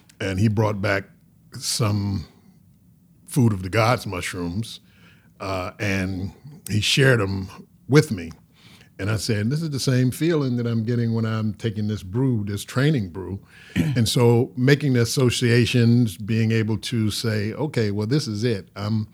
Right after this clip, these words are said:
I'm gonna explore this in its singularity." Um, so I started to, first of all, learn how to grow them myself, because once my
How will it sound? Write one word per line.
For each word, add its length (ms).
I'm 120
gonna 200
explore 480
this 420
in 140
its 120
singularity." 920
Um, 600
so 580
I 100
started 640
to, 520
first 320
of 80
all, 140
learn 260
how 120
to 80
grow 200
them 140
myself, 480
because 360
once 240
my 260